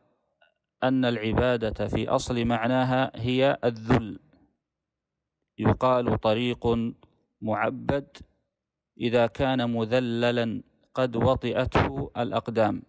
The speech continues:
والعبادة في الشرع اسم جامع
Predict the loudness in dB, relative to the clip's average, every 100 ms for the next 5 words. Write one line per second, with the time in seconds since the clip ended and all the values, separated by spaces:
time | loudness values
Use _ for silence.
0 | _ _ _ _ _ _ _ _ _ _
1 | _ _ _ _ _ _ _ _ _ _
2 | _ 0 2 4 2 -2 -12 _ _ _
3 | _ _ _ _ -2 0 0 0 0 0
4 | -2 -2 0 0 -2 -6 -2 -2 -2 -6
5 | -8 -14 -20 -20 _ -6 -4 -4 -4 -2
6 | 0 -2 -6 _ _ -20 -6 -2 0 0
7 | 0 -2 -2 -2 -2